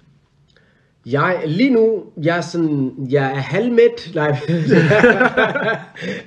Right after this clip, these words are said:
Øh, jeg har det, jeg har det godt lige nu. Øh, jeg, jeg, jeg er i sådan en arbejdsmode lige nu, så jeg føler, jeg er sådan lidt i et sted, hvor at, øhm, jeg, jeg har både, og jeg er glad,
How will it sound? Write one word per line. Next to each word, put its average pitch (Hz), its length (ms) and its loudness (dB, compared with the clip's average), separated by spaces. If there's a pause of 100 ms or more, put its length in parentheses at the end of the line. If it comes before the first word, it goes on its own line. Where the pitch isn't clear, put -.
(600)
Øh, 143 800 2
jeg 143 80 0
har 226 140 -2
det, 262 80 6
jeg 226 80 2
har 254 100 -4
det 269 100 0
godt 254 240 -2
lige 233 120 -2
nu. 202 280 2
Øh, 156 380 2
jeg, 135 720 -4 (500)
jeg, 139 540 -4
jeg 143 140 -4
er 175 40 -2
i 185 80 0
sådan 196 200 -10
en 185 100 -8
arbejdsmode 151 720 -4 (120)
lige 135 160 -6
nu, 123 240 -6
så - 140 -8
jeg 127 240 -6
føler, 175 200 -2
jeg 143 200 -4
er 156 40 -6
sådan 156 180 -10
lidt 156 140 -4
i 151 40 -6
et 135 80 -6
sted, 143 280 0
hvor 127 180 -6
at, 113 260 -14
øhm, 101 380 -10 (120)
jeg, 110 300 -12 (440)
jeg 110 80 -12
har 104 180 -14
både, 196 280 4 (160)
og 170 60 -20 (200)
jeg 135 120 -4
er 135 60 -8
glad, 208 360 2